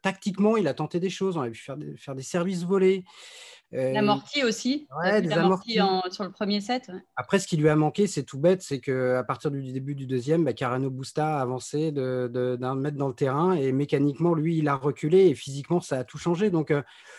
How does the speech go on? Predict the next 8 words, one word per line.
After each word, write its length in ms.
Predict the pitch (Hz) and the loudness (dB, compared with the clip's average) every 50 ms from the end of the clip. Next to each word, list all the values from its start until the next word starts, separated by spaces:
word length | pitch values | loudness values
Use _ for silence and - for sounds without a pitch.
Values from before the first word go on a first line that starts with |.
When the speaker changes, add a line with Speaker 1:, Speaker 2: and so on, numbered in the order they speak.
| - - _ | -20 -20 _
Speaker 1:
c'est 160 | - - - 143 | -14 -2 2 4
une 120 | 147 156 | 4 6
défaite 380 | 147 165 160 - 180 175 175 180 | 6 4 2 4 2 0 2 4
logique, 460 | 180 180 180 175 208 240 220 - - | 6 6 6 6 4 0 0 0 -2
mais 100 | 156 139 | -2 -2
je 140 | 123 - - | -4 -8 -10
trouve 260 | - - 190 175 - | -8 -6 -6 -6 -6
que 480 | - - 156 156 147 147 143 139 135 | -4 -2 0 2 2 2 0 0 -2